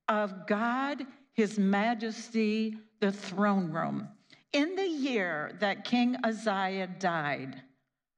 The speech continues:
I saw the Lord sitting on a throne, high and lifted up, and the train of his robe filled the temple.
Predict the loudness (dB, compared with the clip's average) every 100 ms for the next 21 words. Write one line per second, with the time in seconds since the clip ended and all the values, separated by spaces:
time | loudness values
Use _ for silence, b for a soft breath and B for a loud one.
0 | _ 0 0 -2 -6 -8 -2 0 2 0
1 | -2 0 0 0 2 0 -4 -14 -8 0
2 | 2 4 2 0 -6 -10 -2 0 2 0
3 | -2 -4 -4 -4 -6 0 2 2 0 -4
4 | -2 0 0 0 0 -2 -4 -8 -6 -2
5 | 0 0 -2 -2 0 2 0 -2 -12 _
6 | b b b b b 2 2 0 -2 -2
7 | 0 2 2 -2 -2 -2 -2 -2 -4 -6
8 | -2 2 4 2 -2 -10 -20 -2 2 4
9 | 4 2 0 -6 -10 -14 b b b b
10 | _ _ -2 -2 0 0 0 -2 -2 -2